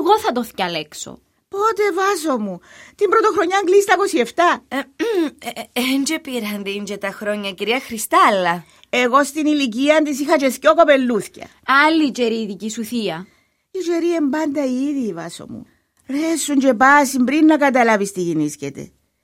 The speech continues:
Speaker 2: Και ξυπνάς μια καλή ημέρα, θωρείς τη φάτσα σου μες στο γυαλί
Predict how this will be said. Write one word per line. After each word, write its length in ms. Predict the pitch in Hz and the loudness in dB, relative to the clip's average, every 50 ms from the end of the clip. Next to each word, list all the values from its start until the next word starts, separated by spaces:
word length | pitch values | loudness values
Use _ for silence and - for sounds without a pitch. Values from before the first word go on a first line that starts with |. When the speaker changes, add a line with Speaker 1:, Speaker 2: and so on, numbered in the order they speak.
| _ _ _ | _ _ _
Speaker 2:
Και 160 | - 370 370 | -8 -8 -8
ξυπνάς 480 | 359 - - 269 233 247 269 277 262 226 | -6 -4 -4 -2 0 2 2 2 2 2
μια 160 | 247 254 240 | 0 0 0
καλή 260 | 233 214 220 214 214 | 0 0 0 0 0
ημέρα, 540 | 226 214 208 202 202 214 240 254 269 311 330 320 - - - - _ | 0 -2 0 0 0 0 0 -2 -2 -4 -6 -8 -14 -20 -20 -20 _
θωρείς 400 | - 208 202 214 214 262 247 - | -4 0 0 2 2 2 0 0
τη 100 | - 214 | -4 -4
φάτσα 380 | - - 254 262 262 - 226 | 0 0 0 0 0 -4 -6
σου 140 | 208 214 233 | -6 -6 -4
μες 140 | 247 254 240 | -4 -4 -4
στο 120 | 247 233 | -2 -2
γυαλί 560 | 220 208 196 190 196 214 226 269 311 370 392 | -2 0 0 0 -2 -2 -2 -2 -2 -2 -4